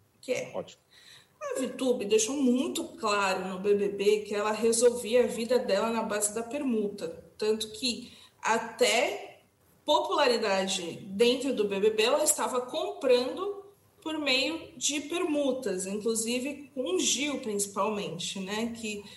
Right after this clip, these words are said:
Speaker 1: prometeu, é, como é mesmo?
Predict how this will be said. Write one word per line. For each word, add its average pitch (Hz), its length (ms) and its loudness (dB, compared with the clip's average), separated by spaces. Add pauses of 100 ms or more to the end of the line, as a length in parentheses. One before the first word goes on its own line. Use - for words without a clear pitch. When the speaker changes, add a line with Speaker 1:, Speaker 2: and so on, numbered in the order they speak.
(380)
Speaker 1:
prometeu, 208 1120 4 (280)
é, 185 720 -2 (560)
como 208 160 -4
é 190 60 -4
mesmo? 208 540 -2